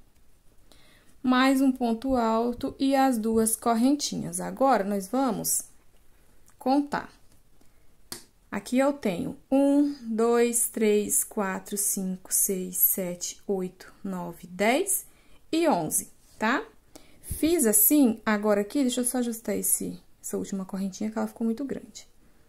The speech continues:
Agora, eu venho aqui no primeiro ponto alto aqui que fizemos os dois pontos, conto uma, duas, na terceira correntinha,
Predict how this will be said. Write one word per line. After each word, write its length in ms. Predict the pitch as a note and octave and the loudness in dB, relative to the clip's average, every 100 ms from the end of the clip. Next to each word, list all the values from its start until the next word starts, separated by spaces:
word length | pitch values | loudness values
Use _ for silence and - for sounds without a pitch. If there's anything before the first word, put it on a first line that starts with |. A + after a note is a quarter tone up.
| - - - - - | -20 -20 -20 -18 -2
Agora, 360 | A3+ A3 B3+ | 0 4 6
eu 60 | C4 | 4
venho 240 | A3+ A3 | 4 2
aqui 460 | A3 A3 - E3+ - - | 2 0 -6 -6 -8 -12
no 60 | |
primeiro 420 | F#3 G3 G3 A#3 C4+ | -8 -4 0 2 2
ponto 420 | C4+ C4 B3 A3 | 2 2 2 -2
alto 280 | G3+ G3 G3+ | -2 -4 -4
aqui 180 | G3 | -4
que 100 | G3 | -6
fizemos 520 | - G3 F#3+ F#3 F#3 F#3 | -8 -6 -4 -4 -6 -6
os 80 | |
dois 260 | F#3 F3+ F3+ | -6 -6 -6
pontos, 480 | - F3 F3+ G#3+ - | -8 -8 -8 -8 -10
conto 420 | - G#3 F3+ - | -2 -2 -2 -6
uma, 360 | B3+ C#4+ D4+ D4 | 0 4 4 4
duas, 300 | G#3 F3+ F3 | 2 -4 -4
na 120 | F3 | -8
terceira 500 | E3+ F#3 - G#3+ B3 | -6 -6 -2 0 0
correntinha, 840 | C#4+ D4+ C#4+ C#4+ - A3 A3 B3 | 0 2 4 2 2 0 2 0